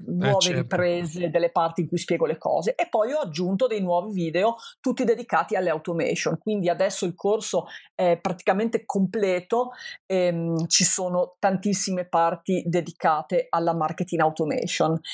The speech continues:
Speaker 1: e sicuramente è un ottimo strumento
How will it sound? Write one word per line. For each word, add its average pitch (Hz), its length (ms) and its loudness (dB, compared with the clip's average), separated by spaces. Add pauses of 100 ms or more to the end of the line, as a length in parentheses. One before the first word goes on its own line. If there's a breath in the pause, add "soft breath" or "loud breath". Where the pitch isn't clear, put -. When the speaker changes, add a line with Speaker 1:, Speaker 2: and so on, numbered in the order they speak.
(120 loud breath)
Speaker 1:
e 240 180 4
sicuramente 247 920 0 (340 loud breath)
è 208 120 4
un 180 280 2 (220)
ottimo 214 380 2
strumento 202 800 0